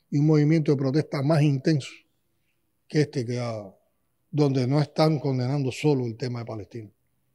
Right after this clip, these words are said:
Se están defendiendo otro grupo de, de convicciones también en,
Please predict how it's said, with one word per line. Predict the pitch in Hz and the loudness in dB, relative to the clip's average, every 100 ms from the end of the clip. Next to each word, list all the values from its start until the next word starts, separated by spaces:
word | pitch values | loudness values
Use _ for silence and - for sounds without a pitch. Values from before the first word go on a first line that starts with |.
| _ _ _ _ _ _ _ _ _ _ _ | _ _ _ _ _ _ _ _ _ _ _
Se | - | -20
están | - 135 135 | -14 -8 -6
defendiendo | 131 127 143 147 | -6 -4 -2 -2
otro | 127 123 | -2 -2
grupo | 135 156 143 120 | 0 0 -2 -6
de, | 107 104 _ _ _ _ _ _ _ _ | -8 -14 _ _ _ _ _ _ _ _
de | 185 123 | -12 -10
convicciones | 120 123 117 110 - 139 131 | -8 -6 -6 -6 -6 -6 -6
también | - 117 123 139 127 | -8 -8 -6 -8 -8
en, | 110 98 165 | -12 -16 -20